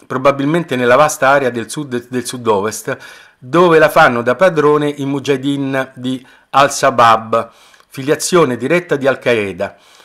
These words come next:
Vi è stata trasportata alcune settimane dopo il sequestro nel villaggio keniota, a ottanta chilometri da Nairobi.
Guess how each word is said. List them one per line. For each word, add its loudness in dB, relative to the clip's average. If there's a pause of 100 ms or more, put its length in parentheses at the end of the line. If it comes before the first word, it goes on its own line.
(140)
Vi -4
è 0
stata 2
trasportata 0 (100)
alcune -2
settimane 0
dopo 0
il -6
sequestro 0
nel -4
villaggio 0
keniota, -2 (440)
a 4
ottanta 2
chilometri 0
da 0
Nairobi. -2